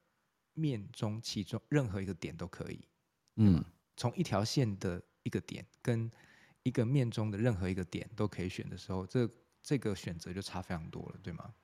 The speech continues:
Speaker 2: 对，考量的事物就更宽广。
Speaker 1: 是，那如果它又变成立体的呢？又更多，对吗？
Speaker 2: 嗯。
Speaker 1: 这个三角形如果变成立体的，就变更多。
Speaker 2: 对。
Speaker 1: 对，因为时间的因素、空间因素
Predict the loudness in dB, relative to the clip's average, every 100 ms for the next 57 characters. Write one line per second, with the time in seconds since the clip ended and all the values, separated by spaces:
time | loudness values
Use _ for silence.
0 | _ _ _ 2 2 0 2 4 4 2
1 | 0 0 0 0 -2 -4 -2 0 0 -2
2 | -6 -2 0 0 -4 -6 -16 -20 -20 -8
3 | -2 -2 -2 _ -20 _ _ 0 2 2
4 | 0 4 4 4 2 4 4 4 2 0
5 | -2 -4 -4 -10 -10 -12 -14 -16 _ _
6 | _ _ -2 -2 0 -4 -4 -8 -10 _
7 | _ _ _ _ _ _ _ _ _ -6
8 | 0 0 0 -6 _ _ -4 0 2 2
9 | 2 0 -2 -4 -2 -4 -4 -6 -6 -8
10 | -12 -10 -8 -8 -10 -10 -14 -14 _ _
11 | _ _ -2 0 0 -6 -20 _ _ _
12 | -16 -16 _ _ _ _ _ -4 -2 -2
13 | -4 -4 -4 -4 -4 -2 -2 -2 -2 -2
14 | -4 -4 -6 -8 -8